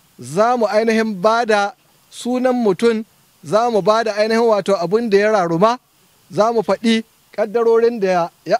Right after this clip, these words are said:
a'aje inda suke, za mu faɗi har kuɗaɗen da suka ɓoye wasu bankuna. Muna da su ga hannunmu barkatai, shirye muke mu yi abin da Bahaushe ka ce ma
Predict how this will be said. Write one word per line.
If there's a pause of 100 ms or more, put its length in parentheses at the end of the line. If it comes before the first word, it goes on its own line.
(140)
a'aje (100)
inda
suke, (420)
za
mu
faɗi
har (800)
kuɗaɗen
da
suka
ɓoye
wasu
bankuna. (1040)
Muna
da
su (960)
ga
hannunmu (320)
barkatai, (380)
shirye
muke (440)
mu
yi
abin
da
Bahaushe
ka
ce
ma